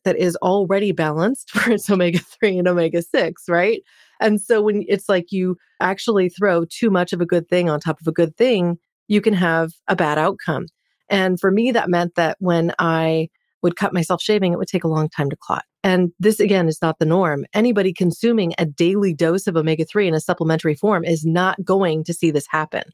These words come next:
I can guarantee <laughs> that virtually. But I wonder if you had other things crop up just as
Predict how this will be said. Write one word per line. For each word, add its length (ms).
I 80
can 320
guarantee 920
<laughs> 40
that 240
virtually. 560
But 120
I 40
wonder 400
if 160
you 280
had 460
other 240
things 420
crop 400
up 360
just 380
as 460